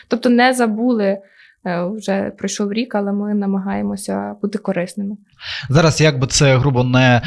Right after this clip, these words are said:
Speaker 2: звучало, але все ж таки зараз, е, я так, е, терміную: так, е, ринок блогерства, він, е, вже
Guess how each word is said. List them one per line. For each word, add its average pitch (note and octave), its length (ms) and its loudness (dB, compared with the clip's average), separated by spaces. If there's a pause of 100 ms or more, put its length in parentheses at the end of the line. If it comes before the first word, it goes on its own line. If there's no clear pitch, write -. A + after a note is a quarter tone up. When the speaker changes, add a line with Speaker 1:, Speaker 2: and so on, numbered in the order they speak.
(160)
Speaker 2:
звучало, C3 800 4
але B2+ 300 4
все B2+ 280 2
ж - 120 0
таки A2 260 2
зараз, D#3 560 4
е, A2 420 4
я B2+ 140 4
так, - 220 0
е, A#2+ 180 6
терміную: D3 800 0
так, C#3+ 360 2
е, A#2 240 4
ринок C3 500 2
блогерства, A#2+ 840 2 (160)
він, C3 380 4
е, A#2 300 6
вже D3+ 520 4